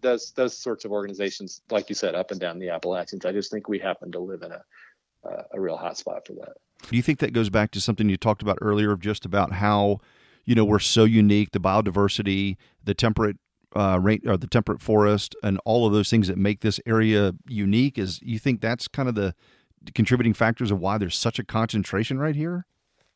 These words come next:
Speaker 1: I think that's a big part of it. Yeah, I mean, I think that it, it, it's hard to live here and not love this place.
Speaker 2: Amen.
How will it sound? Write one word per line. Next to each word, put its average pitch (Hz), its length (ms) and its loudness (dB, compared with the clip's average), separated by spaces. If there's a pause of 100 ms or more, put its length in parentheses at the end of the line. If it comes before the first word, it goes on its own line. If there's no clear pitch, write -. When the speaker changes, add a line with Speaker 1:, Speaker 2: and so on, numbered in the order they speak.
(540)
Speaker 1:
I - 80 -4
think 233 180 -4
that's 196 220 4
a 185 40 6
big 156 280 2
part 139 240 6
of 147 100 -4
it. 160 120 -2
Yeah, 160 180 6
I - 20 8
mean, 139 160 4
I 143 120 4
think 160 340 -2
that 143 320 6
it, 135 200 2
it, 135 140 0
it's 147 220 0
hard 165 260 0
to 139 80 0
live 127 220 0
here 117 180 0
and 104 100 -4
not 98 200 -6
love 95 200 -12
this - 200 -18
place. - 360 -12
Speaker 2:
Amen. 123 600 4